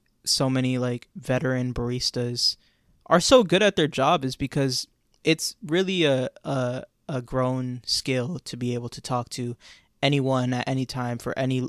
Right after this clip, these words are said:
length of time, um, about any topic. And there was a point where I was really good at it. Um, I kinda lost it, but it, it's really a, you know, it's really something that you have to practice, and you can't,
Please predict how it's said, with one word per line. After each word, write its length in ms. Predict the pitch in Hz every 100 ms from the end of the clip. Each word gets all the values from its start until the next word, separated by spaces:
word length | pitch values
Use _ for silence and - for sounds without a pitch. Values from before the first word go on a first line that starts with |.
| -
length 480 | 143 127 123 123 -
of 440 | 135 123 117 - - _ _ _
time, 520 | - 139 123 120 120 120 _ _ _ _ -
um, 560 | 131 123 120 117 117 113 _
about 440 | - 139 143 135 -
any 200 | 135 127
topic. 600 | - 120 - 95 - - _ _ _ _
And 500 | - 135 131 127 123 -
there 100 | 180
was 120 | 208
a 60 | 190
point 220 | 202 180
where 100 | 143
I 100 | 170
was 140 | 135
really 160 | 110 120
good 140 | -
at 120 | 123
it. 120 | - - _ _ _ _ _ - - -
Um, 280 | - 143 131
I 60 |
kinda 200 | - 240
lost 240 | 139 131 -
it, 140 | 135 _ _ - _ _ _ -
but 360 | - 143 135 - _ _
it, 120 | 117 - _ _ -
it's 240 | 151 -
really 340 | 175 196 196
a, 280 | 180 156 135 - _ _ _ _
you 80 | 151
know, 180 | 143 131 _ _ _ -
it's 220 | 147 -
really 300 | 139 170 160
something 320 | - 147 143
that 120 | 131
you 100 | 123
have 180 | 123 123
to 60 | -
practice, 580 | - 120 - - - - - - -
and 120 | 131
you 80 | 139
can't, 380 | - 165 147